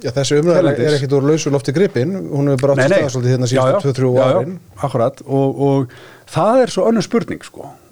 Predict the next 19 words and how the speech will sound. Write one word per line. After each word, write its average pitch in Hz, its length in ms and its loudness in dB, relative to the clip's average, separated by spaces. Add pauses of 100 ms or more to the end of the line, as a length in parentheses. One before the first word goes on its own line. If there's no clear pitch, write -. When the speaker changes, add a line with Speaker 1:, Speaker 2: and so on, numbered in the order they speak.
(140)
Speaker 2:
Og 120 340 0 (140)
þú 180 160 -4
getur 156 200 -2
svo 139 120 -2
haft 170 200 -2
alls 190 220 -4
konar 147 220 -2
skoðun 185 360 2
af 123 80 -4
því, 233 200 -4 (120)
Speaker 1:
Mhm. 101 280 -8
Speaker 2:
hvort - 240 -6
að, 131 220 2 (420)
hvort 139 240 -4
að 127 240 2
alþjóðlegt 151 520 -2
samstarf 190 840 -2 (320)
efli 190 480 0
þig 202 240 2